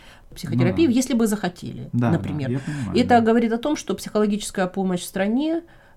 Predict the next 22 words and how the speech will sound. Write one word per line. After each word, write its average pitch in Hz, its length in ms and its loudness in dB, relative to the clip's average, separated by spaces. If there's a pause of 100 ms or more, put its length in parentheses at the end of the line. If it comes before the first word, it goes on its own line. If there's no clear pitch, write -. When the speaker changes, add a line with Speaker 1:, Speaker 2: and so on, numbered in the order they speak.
Speaker 1:
в 175 120 -4
общем, 254 320 -2
она 262 260 2
отсутствует. 202 680 -6 (340)
Speaker 2:
Конечно, 147 200 6
Speaker 1:
Да, 147 140 6
ну 220 120 2
и - 60 4
Speaker 2:
конечно. 247 200 4
Speaker 1:
потом, 233 320 2
учитывая 202 420 0
то, 254 200 -6
что 180 460 0
для 180 160 -2
того, 202 260 0
чтобы 175 500 -2
найти 170 300 -2
хорошего 160 760 -4
психотерапевта, 170 1000 -4
нужно 202 420 0
много 190 280 0
пробовать, 165 580 -8